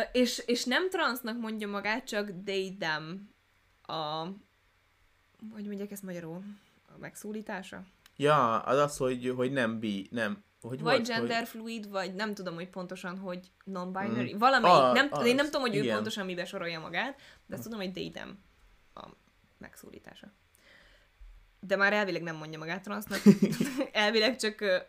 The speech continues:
Speaker 1: csak a mentális betegségére hivatkozott ezzel kapcsolatban, nem, de nem tudom, hogy szerintem vele kapcsolatban sose, sose fog kiderülni az, hogy amit mondott egyszer valamikor, az most annak volt köszönhető, hogy ez egy tudatos gerilla marketing részéről, vagy egy ilyen média hack,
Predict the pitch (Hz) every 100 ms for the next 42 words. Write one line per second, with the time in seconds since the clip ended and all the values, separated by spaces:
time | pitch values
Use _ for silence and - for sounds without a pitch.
0 | _ 190 202 196 - 202 208 202 156 180
1 | 170 165 185 170 165 190 160 - 175 175
2 | 185 185 170 185 180 185 185 190 196 196
3 | 185 202 226 220 - 175 196 185 - -
4 | - - 240 254 240 240 240 254 262 247
5 | 262 269 320 339 294 - 285 294 277 214
6 | 233 208 196 185 185 208 - 165 180 190
7 | 202 190 180 180 180 180 _ _ _ _
8 | 196 202 - 156 160 170 180 202 220 220
9 | 220 202 208 190 202 - 208 208 208 175
10 | 180 196 175 180 175 175 202 180 185 180
11 | 233 208 185 165 190 - - - - -
12 | - 208 208 202 196 196 190 202 208 214
13 | 220 226 240 247 233 240 240 220 185 185
14 | 185 170 175 190 196 208 220 226 226 -
15 | -